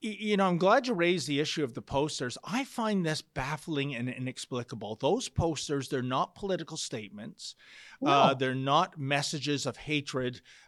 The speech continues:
Speaker 1: uh, towards, uh, a person or an identifiable group of people.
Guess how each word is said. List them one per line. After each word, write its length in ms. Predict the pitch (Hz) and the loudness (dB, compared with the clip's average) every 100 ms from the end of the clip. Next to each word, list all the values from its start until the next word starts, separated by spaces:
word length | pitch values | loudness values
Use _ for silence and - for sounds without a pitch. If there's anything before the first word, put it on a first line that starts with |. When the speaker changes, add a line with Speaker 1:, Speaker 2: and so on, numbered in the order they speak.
| - | -6
Speaker 1:
uh, 260 | 131 123 113 | -4 -4 -6
towards, 680 | 127 131 123 120 120 107 - - | -8 -4 0 0 0 -4 -12 -6
uh, 220 | 117 120 | -6 -4
a 120 | 131 | -8
person 500 | - - 135 - 127 | -8 -4 -2 -2 -4
or 220 | 123 113 113 | -4 -4 -6
an 80 | |
identifiable 1120 | 110 110 120 123 - 123 120 113 110 107 113 - | -8 -6 -4 -4 -4 -2 -2 -4 -6 -6 -8 -12
group 340 | 123 127 160 156 | -8 -2 -2 -2
of 160 | 147 | -8
people. 460 | - 120 - 113 117 | -6 -10 -6 -6 -6